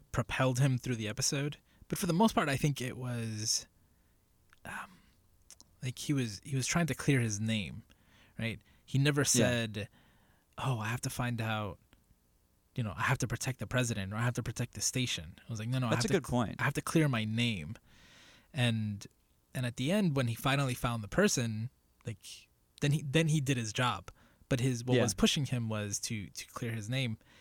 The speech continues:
Speaker 1: because maybe, like we've said before, and you mentioned identity at the beginning, like, that's, that's who he is, you know? He's
Speaker 2: Yeah.
Speaker 1: the security officer. He, he does the right thing. Like, the, the fact that you would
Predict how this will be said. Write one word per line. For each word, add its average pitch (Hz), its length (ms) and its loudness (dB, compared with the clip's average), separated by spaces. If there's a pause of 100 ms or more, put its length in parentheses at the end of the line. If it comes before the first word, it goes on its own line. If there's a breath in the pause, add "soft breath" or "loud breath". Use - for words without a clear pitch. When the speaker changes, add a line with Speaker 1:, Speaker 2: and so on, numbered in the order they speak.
(160 soft breath)
Speaker 1:
because 131 320 0 (260 soft breath)
maybe, 135 180 4
like 127 140 4
we've 123 100 2
said 131 180 4
before, 135 440 2 (1900 soft breath)
and 127 260 -2
you 120 80 0
mentioned 117 300 2
identity 113 420 0
at 104 100 -4
the 101 60 -4
beginning, 127 500 0 (220)
like, 110 180 -8
that's, - 440 -6
that's - 200 0
who 175 120 -2
he 113 280 -2
is, 143 380 4
you 110 80 -4
know? 143 240 4 (340 soft breath)
He's 127 520 2
Speaker 2:
Yeah. 143 220 2 (160)
Speaker 1:
the - 80 -2
security 175 440 4
officer. - 420 -2
He, 127 260 -6
he 120 200 -10
does 127 360 0
the 131 80 2
right 117 200 -2
thing. 160 180 4
Like, 123 180 -2
the, 104 220 -4
the 123 120 -4
fact 135 240 0
that 143 80 0
you 127 200 2
would 113 240 -2